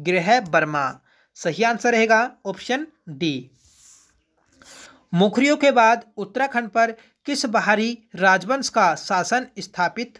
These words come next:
हुआ था? तो दोस्तों, मोखरियों के बाद उत्तराखंड पर जो बाहरी राजवंश स्थापित हुआ था, तो वह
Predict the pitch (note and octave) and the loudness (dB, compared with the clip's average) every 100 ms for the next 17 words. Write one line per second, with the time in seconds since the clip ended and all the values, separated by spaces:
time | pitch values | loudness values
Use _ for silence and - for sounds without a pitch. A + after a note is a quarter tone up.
0 | _ - F3 D3+ E3 C#3 - - _ C4+ | _ -4 -2 -2 -2 -6 -8 -20 _ -2
1 | C4+ C4+ C#4+ A3 G3+ G#3+ C4+ C#4 B3+ A3+ | -2 2 2 2 -2 -2 -2 0 4 4
2 | A#3 - G3 F#3 B3+ B3+ A3+ G3+ A3 A3 | 2 -2 -14 -4 -4 -4 -6 -2 -2 -2
3 | - _ _ F#3 G#3+ G#3+ F3+ A#3+ C4+ A3+ | -16 _ _ -4 -2 0 0 0 4 4
4 | G#3+ A3+ G#3+ - F#3 - E3 G3 B3 A#3 | 4 -2 -8 -12 -16 -8 -6 -6 -4 -2
5 | A3+ G3+ G#3+ G#3+ _ _ A#3+ A3+ G#3 A#3+ | 0 0 0 -4 _ _ -2 0 4 2